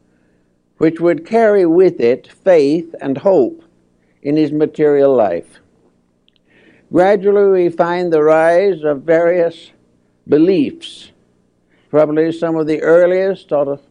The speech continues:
shamanistic, the belief in spirits and ghosts, all this type of thing. All these believings came not from a carefully studied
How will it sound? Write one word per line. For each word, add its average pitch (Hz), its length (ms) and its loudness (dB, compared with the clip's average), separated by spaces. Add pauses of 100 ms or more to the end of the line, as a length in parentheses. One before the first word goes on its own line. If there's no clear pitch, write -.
(220)
shamanistic, 165 960 -4 (680)
the 127 80 -6
belief 185 380 0
in 175 160 -4
spirits 151 760 0
and 123 200 -8
ghosts, 139 600 -2 (840)
all 190 320 0
this 202 180 0
type 185 300 -4
of 170 140 -8
thing. 107 400 -6 (1000)
All 202 300 0
these 226 240 0
believings 185 760 0
came 196 360 -2
not 233 380 -8 (180)
from 147 360 -2
a 156 160 0
carefully 156 640 0
studied 131 760 -2